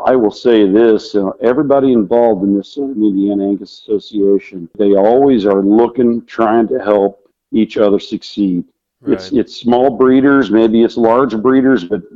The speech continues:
Speaker 1: but they do a great job of just trying to take care of each other.
Speaker 2: Right.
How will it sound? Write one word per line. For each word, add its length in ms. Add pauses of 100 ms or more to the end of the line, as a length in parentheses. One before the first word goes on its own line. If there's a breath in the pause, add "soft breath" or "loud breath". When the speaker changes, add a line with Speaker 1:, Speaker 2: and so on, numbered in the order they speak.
(100)
Speaker 1:
but 140 (100)
they 120
do 300
a 60
great 640
job 580
of 160
just 300
trying 220
to 120
take 300
care 180
of 80
each 280
other. 360 (320)
Speaker 2:
Right. 360